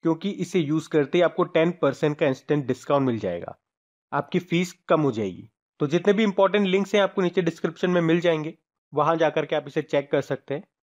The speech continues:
और इनका फायदा उठा सकते हैं। अभी हम बढ़ते हैं आगे। बताइए, वर्ल्ड मिल्क डे कब मनाया जाता है? एक जून को। थीम थी सस्टेनेबल in a dairy sector। वर्ल्ड बाइसिकल डे कब होता है? ये होता है तीन जून को।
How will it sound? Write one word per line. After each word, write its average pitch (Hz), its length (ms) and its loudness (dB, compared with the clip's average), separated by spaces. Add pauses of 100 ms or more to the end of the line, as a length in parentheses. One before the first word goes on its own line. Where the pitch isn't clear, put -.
और 156 140 4
इनका 151 200 2
फायदा 135 320 2
उठा 123 200 0
सकते - 280 -12
हैं। 80 100 -20 (440)
अभी 139 140 2
हम 151 120 4
बढ़ते 120 240 -2
हैं 104 80 -4
आगे। 92 180 -12 (520)
बताइए, 156 400 8
वर्ल्ड 165 340 8
मिल्क 156 360 6
डे 160 140 4
कब 165 200 4
मनाया 151 300 6
जाता 151 300 4
है? 185 260 0 (220)
एक 175 220 6
जून 143 240 6
को। 127 240 -4 (440)
थीम 185 240 10
थी 196 100 4
सस्टेनेबल 175 720 2 (100)
in 170 60 4
a 160 280 4 (240)
dairy 135 240 4
sector। - 360 -10 (520)
वर्ल्ड 165 240 8
बाइसिकल 156 580 4
डे 160 140 2
कब 165 160 4
होता 160 220 0
है? 175 280 -2 (420)
ये 139 80 2
होता 143 160 2
है 175 100 -2
तीन 180 240 6
जून 160 220 2
को। 170 220 -8